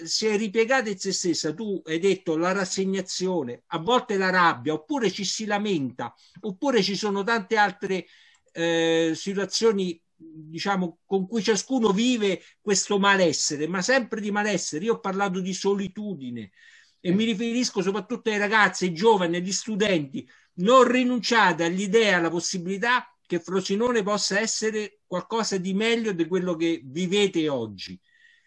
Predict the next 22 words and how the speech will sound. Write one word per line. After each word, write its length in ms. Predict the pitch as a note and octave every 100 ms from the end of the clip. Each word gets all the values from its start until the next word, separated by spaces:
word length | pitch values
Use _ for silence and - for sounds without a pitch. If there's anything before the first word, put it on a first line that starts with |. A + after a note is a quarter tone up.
| _
o 140 | - F#3
che 120 | G#3
abbiamo 480 | F#3+ E3 G3+ G3+ F#3+
vissuto 840 | F#3 - - G3+ G3 E3 D#3 -
negli 280 | - D#3+ E3+
ultimi 460 | F#3 F3+ E3 D#3+ D#3
anni. 360 | C3 A2 G#2 - _ _ _
Cerchiamo 880 | - F#3+ - A#3 B3 A3 D#3 C#3
di 320 | C3+ F#3 A3
ridare 800 | F3 G3+ G3 G#3+ D#3+ B2+ A2+ - _
ai 240 | - F3 F3+
ragazzi 720 | G3+ G#3 G3+ D#3 - B2 G#2+ - _ -
le 200 | G3 B3
motivazioni 1000 | A#3 A3 A3+ G#3+ G3+ - A3 F#3+ D#3
e 40 | D#3
le 140 | E3+
urgenze 960 | F3 D#3+ D3 G#3 A#3+ B3 - B3 A#3+ A#3 _ _
per 260 | F#3 F#3
poter 380 | - F#3 G#3 F#3+
credere 520 | - G#3 B3 A3 G3
che 180 | E3+ E3
qualcosa 680 | - F#3 - A3+ A3 G#3 F#3